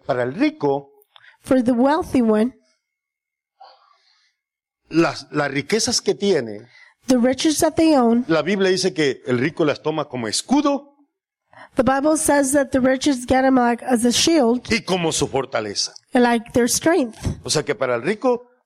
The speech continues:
Speaker 2: So
Speaker 1: los
Speaker 2: for the,
Speaker 1: bienes que
Speaker 2: for
Speaker 1: tiene
Speaker 2: the riches,
Speaker 1: es su confianza.
Speaker 2: the riches that they
Speaker 1: Y
Speaker 2: have,
Speaker 1: es su
Speaker 2: it's their
Speaker 1: escudo.
Speaker 2: trust.
Speaker 1: Mientras tiene dinero,
Speaker 2: While they have money,
Speaker 1: se siente el rey.
Speaker 2: they feel like they're the king.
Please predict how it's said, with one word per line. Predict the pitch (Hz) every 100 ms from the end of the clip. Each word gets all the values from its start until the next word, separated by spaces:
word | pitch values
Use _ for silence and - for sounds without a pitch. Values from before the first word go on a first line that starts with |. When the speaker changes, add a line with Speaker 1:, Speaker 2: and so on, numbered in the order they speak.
| -
Speaker 2:
So | - 247
Speaker 1:
los | 247
Speaker 2:
for | 254
the, |
Speaker 1:
bienes | 180 226 220
que | -
Speaker 2:
for | 202
Speaker 1:
tiene | 180 247 254
Speaker 2:
the |
riches, | 254 302 - 269 247 220 -
Speaker 1:
es | 147 143 -
su | - 143
confianza. | 117 117 101 107 98 -
Speaker 2:
the | 247
riches | 254 262 285
that | 277 262
they | 254
Speaker 1:
Y |
Speaker 2:
have, | 269 277
Speaker 1:
es |
su | 269
Speaker 2:
it's | -
their | 269 254
Speaker 1:
escudo. | -
Speaker 2:
trust. | 370 320 - - - - -
Speaker 1:
Mientras | 156 165 147
tiene | 196 220 190
dinero, | 147 185 208 135 _ _ _
Speaker 2:
While | 233 240
they | 247
have | 269 247
money, | 254 320 320 311 - _ _ -
Speaker 1:
se | 143
siente | 151 156 147
el | 120
rey. | 101 71 _ _ _ _ _ _ _ _ _ _ _ _ _ _ -
Speaker 2:
they | 254
feel | 226 262
like | 262 247
they're | 269 254
the | 254
king. | - 311 240